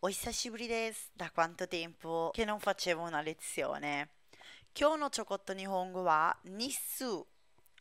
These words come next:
Al poco di giapponese di oggi vediamo assieme i giorni del mese. Hajimaru mae ni yoroshikereba channel登録とvideoにいいねをお願いします。Prima di iniziare ricordo di iscrivervi al canale e di mettere un like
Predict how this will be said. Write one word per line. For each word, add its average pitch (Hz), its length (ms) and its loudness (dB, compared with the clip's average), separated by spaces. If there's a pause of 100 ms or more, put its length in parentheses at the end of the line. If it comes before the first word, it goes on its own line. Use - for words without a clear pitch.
(240)
Al 147 200 0
poco - 320 0
di 247 120 -2
giapponese 170 540 -4
di 147 140 -8
oggi 151 480 0
vediamo 180 340 0
assieme 175 680 -4
i 180 180 -10
giorni 202 560 -2
del 170 240 -2
mese. 139 720 -6 (640)
Hajimaru 202 480 0
mae 202 240 4
ni 190 260 -6
yoroshikereba 160 880 0
channel 151 500 -4
登 160 180 -2
録 143 200 -10
と 202 280 0
video 190 420 0
に 214 260 -12
い 175 220 -8
い - 20 -12
ね 160 140 -4
を 233 160 -2
お 220 80 -4
願 143 260 -6
い 139 40 -12
し - 160 -4
ま 139 180 -4
す。 - 180 -16 (480)
Prima 233 240 0
di 196 80 -6
iniziare 233 560 2
ricordo 165 360 -2
di 147 80 -8
iscrivervi 240 440 0
al 190 120 0
canale 156 500 -2
e - 20 -2
di 156 80 -12
mettere 175 320 -8
un 254 100 -6
like 214 480 0